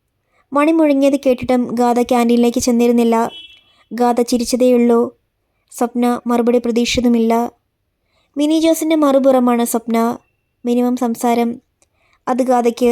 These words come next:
അനുഗ്രഹമായി. ഈ ഭൂമിയിൽ സിംഹഭാഗം മനുഷ്യരും ഒരുപാട് സംസാരിക്കുന്നു. അതുകൊണ്ട് മൗനത്തിൻ്റെ ഭംഗി അറിയാതെ പോകുന്നു. ഒരു മാസിക എടുത്ത സ്വപ്ന പുറത്തേക്ക് പോയി.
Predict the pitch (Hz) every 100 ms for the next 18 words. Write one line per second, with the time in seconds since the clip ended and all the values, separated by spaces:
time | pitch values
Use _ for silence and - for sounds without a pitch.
0 | 240 233 226 240 247 240 233 240 - _
1 | _ _ _ _ _ 262 262 247 247 240
2 | 240 240 - _ - 254 247 254 254 233
3 | 240 240 233 240 240 - 240 240 247 _
4 | _ _ - 240 240 247 262 254 240 240
5 | 233 233 233 240 247 _ _ _ _ _
6 | - 240 247 247 240 240 240 247 254 247
7 | 247 233 233 240 - 233 240 240 240 233
8 | 226 226 233 262 _ _ _ _ _ _
9 | _ _ _ _ 330 330 311 294 294 302
10 | 294 269 262 262 247 247 247 254 247 247
11 | 247 262 247 233 240